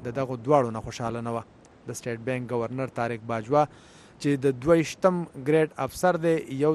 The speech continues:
ځل د ریټایر کېدو وروسته بیا د خزانې پخوانی وزیر اسحاق ډار په دغه څوکۍ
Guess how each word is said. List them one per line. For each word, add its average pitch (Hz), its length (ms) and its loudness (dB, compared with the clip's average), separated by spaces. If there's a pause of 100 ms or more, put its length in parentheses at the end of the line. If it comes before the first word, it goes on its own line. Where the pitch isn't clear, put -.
ځل 156 160 0
د 127 180 -4
ریټایر 123 380 -4
کېدو 135 320 -4
وروسته 160 420 -6
بیا 165 140 6
د 127 140 -6
خزانې 123 440 -8
پخوانی 120 460 -8
وزیر 147 280 -4 (360)
اسحاق 131 360 -6
ډار 135 240 0
په 127 140 -4
دغه 120 180 -6
څوکۍ 123 300 -6